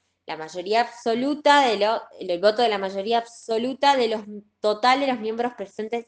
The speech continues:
en cada una de las cámaras, ¿sí? Primero se aprueba en la Cámara de Origen y después en la revisora. Un proyecto de ley que ha conseguido el voto de la mayoría absoluta de las cámaras se va a considerar sancionado.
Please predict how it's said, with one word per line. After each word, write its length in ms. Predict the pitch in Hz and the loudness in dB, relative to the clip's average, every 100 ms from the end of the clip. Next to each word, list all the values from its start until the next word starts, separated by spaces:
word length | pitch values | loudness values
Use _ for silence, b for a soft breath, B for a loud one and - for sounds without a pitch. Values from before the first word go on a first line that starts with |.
| _ | _
en 200 | 202 208 | -10 -2
cada 340 | 240 247 254 - | 4 4 4 -2
una 220 | 190 196 | -6 -2
de 40 | 190 | -2
las 140 | - - | -4 -8
cámaras, 520 | 151 - - - _ | -8 -8 -14 -16 _
¿sí? 220 | 202 233 277 | -6 -4 -4
Primero 280 | 190 180 175 | -6 -8 -10
se 80 | |
aprueba 220 | 185 175 180 | -8 -6 -6
en 60 | |
la 80 | 185 | -6
Cámara 260 | 190 208 233 | -6 -2 0
de 80 | |
Origen 320 | 269 277 311 - b b b b _ | 0 -6 -10 -12 b b b b _
y 100 | 233 | -6
después 400 | 202 - 180 - | -6 -6 -8 -8
en 140 | - 170 | -10 -6
la 200 | 156 156 | -4 -4
revisora. 600 | 156 156 - 110 - - _ _ _ _ _ _ b b b _ _ _ | -6 -8 -12 -16 -16 -18 _ _ _ _ _ _ b b b _ _ _
Un 120 | 196 208 | -12 -4
proyecto 440 | 220 269 262 277 | -2 -2 -2 4
de 160 | 269 277 | 6 6
ley 280 | 202 160 | 4 2
que 80 | - | 0
ha 80 | 208 | 0
conseguido 480 | 233 226 226 226 190 | 0 0 -2 2 0
el 100 | 180 | 2
voto 360 | 233 247 180 | 2 2 0
de 100 | 165 | -4
la 100 | 165 | -6
mayoría 420 | 165 170 180 208 294 | -10 -12 -4 2 2
absoluta 480 | 285 294 294 294 | 2 0 0 2
de 60 | 277 | 2
las 140 | 262 | 0
cámaras 580 | - 320 359 370 226 185 - _ _ | -2 -2 0 4 2 2 -8 _ _
se 240 | _ - 208 | _ -2 2
va 80 | |
a 60 | 220 | 2
considerar 600 | 277 285 226 190 196 233 - | 2 -4 -4 0 0 -2 -8
sancionado. 680 | 190 175 170 156 151 143 | -12 -10 -10 -10 -10 -12